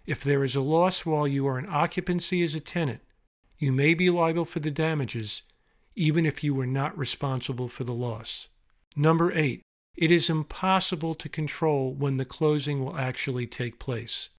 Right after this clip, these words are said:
When you factor in completing the construction and paperwork with the New York City Department of Buildings, delays in the actual closing date can go on for months.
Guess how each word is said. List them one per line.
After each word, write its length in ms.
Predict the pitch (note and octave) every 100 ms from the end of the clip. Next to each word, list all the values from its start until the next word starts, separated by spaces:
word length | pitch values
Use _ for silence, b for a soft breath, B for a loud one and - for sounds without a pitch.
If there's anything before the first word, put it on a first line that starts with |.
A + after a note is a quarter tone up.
| _ _
When 160 | C#3+ C3+
you 100 | C3
factor 540 | - E3+ F3+ - D#3
in 180 | D#3 C#3
completing 540 | C#3 B2 - F3 F3
the 100 | E3+
construction 720 | - D3+ - D#3 D#3 - D3+
and 140 | C3+ -
paperwork 640 | D3+ D3 C#3+ C#3 C3+ -
with 120 | A2+
the 80 | B2
New 120 | B2
York 240 | D3+ D#3 -
City 300 | - D3 C3+
Department 500 | C3 C3 C3+ D#3 C3
of 100 | A#2+
Buildings, 560 | B2+ A#2+ A2+ A2 - _ _ _
delays 560 | D3 C#3+ E3+ F3+ F3+ D#3
in 60 |
the 140 | C#3+ F3
actual 500 | D3+ D#3 - D3 C3+
closing 500 | - F3 E3+ D3+ B2+
date 260 | B2+ B2+
can 160 | - C#3
go 220 | C3+ C#3
on 180 | C#3+ C#3
for 200 | - C3+
months. 500 | C3 B2+ A2+ -